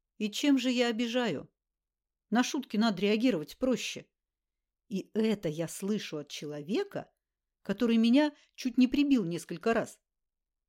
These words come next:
«Хорошо, я вам напомню этот совет». Глеб провожает меня до двери, ну, не могу я лишний раз смотреть на него. На подносе глаза. Уж слишком он красивый,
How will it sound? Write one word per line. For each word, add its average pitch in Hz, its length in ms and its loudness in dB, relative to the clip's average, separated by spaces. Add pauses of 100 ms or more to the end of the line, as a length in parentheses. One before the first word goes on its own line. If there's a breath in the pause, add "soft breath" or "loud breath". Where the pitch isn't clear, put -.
(400)
«Хорошо, 285 920 -2 (720)
я 359 140 2
вам 370 180 0
напомню 185 460 -2
этот 170 240 -8
совет». 214 400 -6 (1000)
Глеб 196 360 0
провожает 185 560 -2
меня 185 180 -6
до 170 120 -6
двери, 196 420 -2 (220 loud breath)
ну, 214 320 0 (160 loud breath)
не 214 160 4
могу 226 340 0
я 180 160 0
лишний 185 340 -2
раз 214 220 0
смотреть 180 440 -4
на 175 60 -4
него. 147 360 -8 (600)
На 175 100 -6
подносе 175 440 0
глаза. 151 400 -6 (1000)
Уж - 180 -16
слишком 185 560 -8
он 185 80 -8
красивый, 185 920 -8